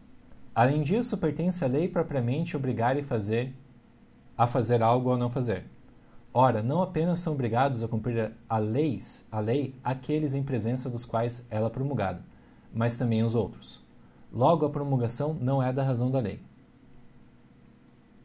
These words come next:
Ora, não são obrigados a cumprir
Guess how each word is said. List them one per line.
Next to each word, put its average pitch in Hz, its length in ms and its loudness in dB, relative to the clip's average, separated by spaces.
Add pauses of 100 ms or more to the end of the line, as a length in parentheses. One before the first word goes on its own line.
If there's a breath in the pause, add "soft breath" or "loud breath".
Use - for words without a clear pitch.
(2000 loud breath)
Ora, 113 260 4
não 123 140 2
são 170 340 0 (300)
obrigados 127 560 2
a 123 40 -2
cumprir 127 520 0